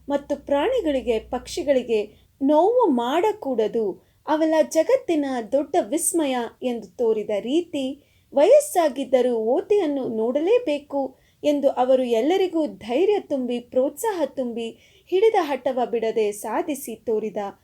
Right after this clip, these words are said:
ಬಗ್ಗೆ ಮತ್ತು ಅವರ ಭಾಷಾ ಶೈಲಿ ತುಂಬಾ ಇಷ್ಟ ಆಯ್ತು. ಪ್ರಾರಂಭದಿಂದಲೂ ಒಂಥರ ಜಿಗುಪ್ಸೆ, ಭಯ ಹೀಗೆ ವರ್ತಿಸುತ್ತಿದ್ದ ಪೂಚಂತೆ ಅವರು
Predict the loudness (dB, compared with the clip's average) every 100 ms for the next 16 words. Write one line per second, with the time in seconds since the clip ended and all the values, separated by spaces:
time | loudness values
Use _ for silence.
0 | _ _ _ -6 -4 -4 -2 -2 -6 _
1 | _ -2 -2 -2 -2 4 6 4 0 -8
2 | -8 -6 -4 -6 -4 -4 -4 -6 -8 -12
3 | _ _ -8 -4 -2 -2 -4 -6 -4 -2
4 | -4 -8 -14 -16 _ _ _ _ _ _
5 | _ _ _ _ -2 0 2 -2 -2 -2
6 | -2 -2 -2 0 0 -2 -8 _ _ -2
7 | -2 -2 -4 -2 -2 -4 -8 -8 -10 -8
8 | -8 -8 _ _ _ -20 -16 -4 -2 -2
9 | -4 -10 _ _ -2 0 0 0 0 2
10 | 2 2 -6 -8 -14 -4 -4 -4 -2 0
11 | 0 -2 -6 -6 -6 -6 -6 -4 0 0
12 | -2 -6